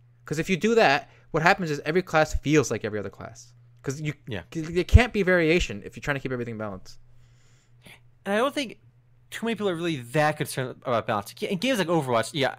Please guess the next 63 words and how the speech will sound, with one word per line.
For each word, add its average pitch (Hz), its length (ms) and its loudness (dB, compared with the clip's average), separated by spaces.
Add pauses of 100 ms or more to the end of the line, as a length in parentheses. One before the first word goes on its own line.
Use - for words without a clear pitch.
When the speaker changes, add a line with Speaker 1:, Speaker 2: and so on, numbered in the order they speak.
Speaker 2:
I 175 100 0
get 151 200 2
it. 107 100 -2
It's 113 160 -8
more 151 160 0
of 135 60 -2
a 123 40 0
competitive 117 400 -2
shooter, 160 400 -2 (420)
you 160 80 -2
know, 120 220 2 (300)
but 214 100 -4
you 208 80 -2
can 233 100 2
still 285 180 0
design 165 360 2
it 151 100 0
to 139 40 -12
be, 123 120 -4
like, 110 200 0
way 135 160 2
chaotic. 110 440 -2 (140)
And 156 80 0
I 185 40 4
think 202 220 -4 (120)
the 151 100 -8
best 214 260 2
example, 143 260 -2
again, 120 180 -2
is 104 120 -4
Dota 127 300 0
versus, 104 300 -4
like, 98 140 -4
hots - 340 -2
or 101 100 -14
League. 98 220 -12 (360)
Like, - 140 0
I, - 240 -2
I 196 80 4
like 247 200 2
League 185 300 -4
the 139 80 -4
most 131 260 -2
as 110 60 -12
my, 110 100 -12 (100)
uh, 92 60 -8
my 104 180 -2
game, 104 240 -4
but, 101 80 -12
like, 104 200 -6 (180)
I 160 80 2
love 175 300 2
that - 180 2
aspect 147 400 -4 (100)
of 120 340 -2
Dota 98 340 -2
where 101 260 -6 (300)
it 165 60 -6
was 143 180 0
just - 180 -8 (300)
crazy 180 500 2
fun 123 260 -2
design 92 420 -4